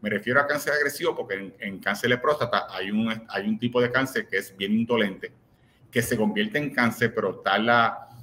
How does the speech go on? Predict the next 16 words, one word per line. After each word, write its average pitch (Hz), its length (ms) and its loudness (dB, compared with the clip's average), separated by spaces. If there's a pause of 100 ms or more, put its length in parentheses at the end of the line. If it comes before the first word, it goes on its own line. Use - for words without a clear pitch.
(160)
diez, 104 300 2
quince, 113 400 2
veinte 101 300 0
años 107 160 4
en 104 60 0
convertirse 95 480 -8
en 92 100 -12
cáncer. - 340 -8 (500)
Y 104 280 -2
pues - 220 -4
es - 40 -6
un 113 140 0
cáncer 123 320 0
que 110 80 0
se - 160 -4
trata 110 640 0